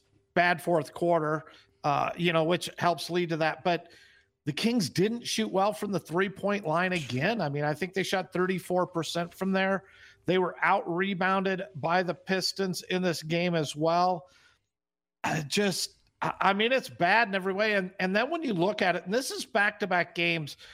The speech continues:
of them allowing their opponents to shoot for, you know, over fifty percent from the floor. The Pistons last night, almost fifty-five percent from three-point land. A-, and this is where, you know,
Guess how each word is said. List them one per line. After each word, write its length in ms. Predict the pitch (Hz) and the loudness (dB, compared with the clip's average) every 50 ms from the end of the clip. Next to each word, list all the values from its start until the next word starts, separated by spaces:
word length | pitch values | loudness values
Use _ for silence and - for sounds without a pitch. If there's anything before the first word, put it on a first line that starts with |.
| - - - - - - - | -20 -20 -20 -20 -16 -6 0
of 340 | 180 185 180 165 147 139 - - _ _ _ - | 2 4 4 4 2 -2 -12 -18 _ _ _ -6
them 220 | 147 180 202 214 | -2 -2 0 0
allowing 800 | 240 226 190 147 143 151 156 175 202 226 233 233 226 214 196 - | 0 -2 -2 0 0 2 2 4 4 2 2 2 0 -2 -4 -4
their 140 | 180 180 180 | -2 -2 -2
opponents 560 | 160 - - 180 190 202 214 208 202 - - | -2 -2 -2 -2 -2 0 0 -2 -4 -6 -4
to 100 | 156 151 | -4 -4
shoot 460 | 139 - - - 190 208 220 208 208 | -2 -2 -2 0 0 0 -2 -4 -8
for, 520 | - - - 170 165 165 156 147 139 - - - - - _ _ - | -8 -4 -2 2 2 4 2 2 0 -4 -10 -20 -20 -20 _ _ -2
you 80 | 185 | 0
know, 140 | 196 185 190 202 | 0 0 0 2
over 300 | 220 220 226 233 226 - | 2 2 2 2 0 0
fifty 420 | - - 226 208 - - 214 214 | 0 0 -2 -2 -2 -4 -12 -10
percent 460 | - - 185 - - 208 196 185 165 | -8 -8 -8 -4 -2 0 -2 -2 -2
from 100 | - 196 | -4 -4
the 80 | 180 156 | -4 -4
floor. 600 | - - - 175 180 180 185 196 202 190 190 - - _ _ _ - | -6 -6 -4 -2 0 0 2 2 2 0 -2 -6 -18 _ _ _ -8
The 100 | 156 156 | -8 -8
Pistons 560 | - - 220 220 208 - - 226 214 185 175 | -4 -2 -2 -2 -2 -2 -2 -2 -2 -2 0
last 320 | 185 190 190 185 - - 190 | 0 0 0 0 -2 -2 -2
night, 240 | 190 190 190 190 - | 0 0 0 0 -2
almost 280 | 185 175 180 160 - | -2 -2 -2 -4 -4
fifty-five 720 | - - 226 233 220 - 240 202 - - 190 180 185 185 - | -4 -4 -4 -4 -2 -2 -2 -2 0 0 2 2 2 0 -2
percent 360 | 185 165 - 190 185 190 185 | -6 -6 -2 -2 -2 -2 -4
from 200 | - 175 147 123 | -6 -8 -8 -6
three-point 600 | - 175 190 208 190 - - 196 202 202 202 - | -4 -4 -2 -2 -4 -4 -4 -2 -2 -2 -2 -2
land. 320 | 196 196 190 196 196 185 - - - - - - - - 139 - - - | -2 0 0 0 0 -2 -4 -8 -16 -18 -18 -18 -16 -18 -18 -10 -4 -2
A-, 160 | 196 - 202 | -2 0 2
and 160 | 202 202 208 | 2 2 2
this 220 | 240 247 247 - | 2 0 0 -2
is 180 | 302 339 233 202 | -4 -4 -2 -2
where, 520 | 190 180 214 214 214 214 208 196 175 151 - - - _ _ _ - | -2 0 2 2 4 4 2 2 0 -2 -8 -18 -20 _ _ _ -2
you 140 | 196 202 196 | 0 2 2
know, 360 | 196 185 185 175 170 - | 4 2 2 0 -2 -8